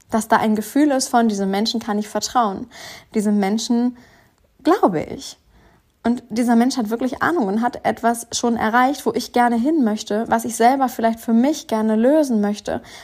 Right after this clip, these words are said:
was ich selber gerne lernen möchte. Und da glaube ich einfach daran,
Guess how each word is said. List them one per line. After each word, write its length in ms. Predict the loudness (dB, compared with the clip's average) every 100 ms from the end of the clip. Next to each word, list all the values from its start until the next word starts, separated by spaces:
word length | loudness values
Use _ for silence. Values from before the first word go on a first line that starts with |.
| -4
was 160 | -2
ich 100 | -2
selber 300 | 0 2 2
gerne 280 | 0 2 2
lernen 300 | 2 2 0
möchte. 380 | -2 -4 -6 -6 -8 -14 -4
Und 140 | -2
da 80 | 0
glaube 340 | 2 2 2
ich 180 | 0 -2
einfach 240 | -4 -4
daran, 440 | -4 -2 -2 -2